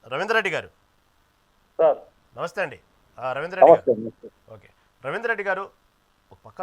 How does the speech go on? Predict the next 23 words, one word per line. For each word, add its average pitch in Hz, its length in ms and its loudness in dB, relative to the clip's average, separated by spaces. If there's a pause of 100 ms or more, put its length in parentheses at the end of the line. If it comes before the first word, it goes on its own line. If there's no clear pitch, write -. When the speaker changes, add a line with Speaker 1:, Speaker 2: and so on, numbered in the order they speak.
(100)
Speaker 1:
చూస్తూనే 202 360 -6
ఉన్నారు, 196 240 -2 (240)
గత 131 200 -12
రెండు 147 180 -10 (280)
రోజుల 135 300 -10
నుంచి 151 180 -18 (160)
ఏదైతే 151 320 -10 (160)
ప్ర-, 127 220 -10 (100)
పవర్ 131 260 -8
పాయింట్ 147 240 -10
ప్రజెంటేషన్స్ 131 600 -16
జరుగుతున్నాయి, 131 420 -16 (460)
ఇటు 117 160 -10
పక్క 123 160 -8 (360)
హరీష్ 151 260 -12
రావు, 165 180 -2 (300)
ఆ, 143 40 -4 (140)
సంబంధించిన 147 500 -12
ఫ్లోర్ 151 240 -10
లీడర్గా 151 320 -8
తన 139 100 -10 (120)
బాధ్యత 151 360 -8 (120)
నిర్వహిస్తున్నారు. 139 580 -12